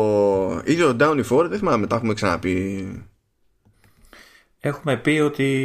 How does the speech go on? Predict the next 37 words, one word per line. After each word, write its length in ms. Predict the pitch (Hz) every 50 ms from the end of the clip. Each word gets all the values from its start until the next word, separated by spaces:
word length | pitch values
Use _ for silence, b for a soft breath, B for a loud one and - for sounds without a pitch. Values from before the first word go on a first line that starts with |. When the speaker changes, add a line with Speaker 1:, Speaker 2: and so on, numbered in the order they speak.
| 131 127 131 127 127 127 127 127 127 127 127
Speaker 2:
είναι 80 | 135
μια 100 | 131 131
από 100 | 131 131
τις 120 | 127 120 -
αγαπημένες 300 | 117 117 120 127 120 113
σου 80 | 117
εφαρμογές. 800 | 113 - 117 110 113 113 110 113 110 104 127 - - - - - - -
Τη 160 | - _ - 92
χρησιμοποιείς 340 | - - 101 87 - 104
για 80 | 104 107
να 60 | 101
κατεβάζεις 640 | 95 95 98 92 101 104 101 98 92 - - - - 101
βιντεάκια, 380 | 98 87 101 98 95 - -
αν 60 | 87 85
θυμάμαι 200 | - 92 87 85
καλά. 320 | 85 92 107 117 131 b b b b b b b b _ _ _ _ _ _ _ _ _ _
Γιατί 540 | - 98 95 92 87 - - 98 95 92 98
είσαι, 380 | 95 - - 117 101 98 95 B B B B B B B B B B B B B
είσαι 240 | - 107 104 - -
κακός 380 | 98 - 101 - - 117 104 -
και 120 | - 104
δεν 140 | 87 92 98
θες 180 | - - 92 87
να 80 | 87
βλέπεις, 480 | 82 92 90 - - 87 82 - - -
ε, 560 | 85 85 87 85 85 87 92 87 85 87 - b b b b b b b b b b b b b b b b b b b _ _
διαφημίσεις 1040 | - 107 90 - - 101 92 92 92 90 85 - - - 95 98 107 - - - -
και 100 | - 104
να 100 | 90 87
δίνεις 420 | 92 92 98 98 95 85 - - -
λεφτάκια 600 | 101 95 90 - - - 95 90 90 - 92 87
και 420 | - - 90 87 87 90 85 85 87
χωρί-, 320 | - - 95 87 87 - -
πώς 160 | - 104 95
το 60 | - 92
λένε, 400 | 87 92 87 87 87 87 85 87
έτσι, 500 | 87 - - - 85 85 87 90 - 87